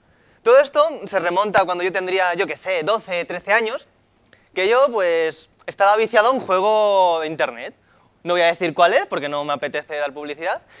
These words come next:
pero era un M M O R P G chachi que a mí me divertía mucho, ¿vale? ¿Qué pasa? Que este juego era gratis y, y yo me pasaba las tardes ahí jugando como un niño rata de los de verdad.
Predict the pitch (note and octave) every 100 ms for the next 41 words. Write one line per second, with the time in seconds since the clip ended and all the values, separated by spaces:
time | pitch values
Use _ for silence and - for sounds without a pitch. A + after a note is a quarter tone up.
0 | - - F3 E3+ D#3+ E3 E3+ E3+ F3 F3+
1 | F3 F3 E3+ F3 E3 E3+ E3 G#3 A#3 A#3
2 | E3 B3+ D4 F#3+ D#3 E3 E3+ D#3+ D#3 D3+
3 | F#3 C3+ C3+ G3+ G#3+ E3 A#3+ _ _ _
4 | _ _ _ _ _ _ _ _ - -
5 | - D3+ C#3 - B2 C3 D#3+ D3+ D#3 D#3
6 | C#4+ F#3 C3+ C3+ B2+ D3+ D3+ E3+ F#3+ G3+
7 | B3+ F3 - E3+ F3+ F#3+ G3 G3+ G#3 A3+
8 | B3+ C4 F#3+ G3+ G3+ G#3+ G#3 A3 C#4 C#4+
9 | G3 C#3 B2+ C3 C3+